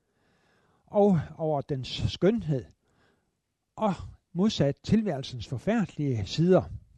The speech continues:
er simpelthen for overvældende for os små mennesker. Det er den anden forklaring. En tredje forklaring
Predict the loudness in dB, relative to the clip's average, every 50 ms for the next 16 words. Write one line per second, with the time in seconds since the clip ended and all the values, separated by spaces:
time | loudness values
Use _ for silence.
0 | _ _ _ _ _ _ _ _ _ _ -6 -4 -2 -2 0 2 2 0 0 0
1 | -2 -4 -2 0 0 2 2 2 2 2 2 0 -2 -6 -10 -10 -12 _ _ _
2 | -6 -2 -2 0 0 -2 -2 -2 -4 -4 -4 -4 -6 -8 -8 -10 -10 -12 -14 -16
3 | -16 -20 -20 -20 -20 -20 -20 _ _ _ _ _ _ _ _ _ _ _ _ _
4 | _ -8 -6 -4 -4 -4 -4 -4 -6 -6 -6 -8 -8 -8 -8 -8 -8 -8 -10 -16
5 | -20 -20 -20 _ _ _ _ _ _ _ _ _ _ _ _ _ _ _ _ _
6 | _ _ _ _ _ _ _ _ _ _ _ _ _ _ _ _ _ _ _ _
7 | _ _ _ _ _ _ _ _ _ _ _ _ -4 -2 -2 -2 -2 0 2 4
8 | 4 4 4 2 0 -2 0 0 0 0 0 -2 -4 -8 -10